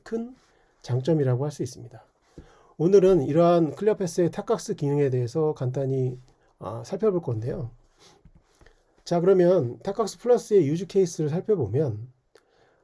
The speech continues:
우리가 이제 오른쪽에 있는 관리자 피씨에서 다양한 매니지드 디바이스의 접속을 뭐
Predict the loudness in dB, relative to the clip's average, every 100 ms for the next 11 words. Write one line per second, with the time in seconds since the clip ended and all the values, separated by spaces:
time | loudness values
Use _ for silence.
0 | _ 0 4 6 6 6 4 4 4 4
1 | 6 4 4 4 4 4 0 -4 -2 0
2 | 0 0 -2 -6 -10 -2 0 0 -2 -6
3 | -8 -10 -10 -4 -2 0 2 0 0 0
4 | -2 -4 -4 -4 -4 -4 -4 -4 -6 -4
5 | 0 -2 0 -2 -4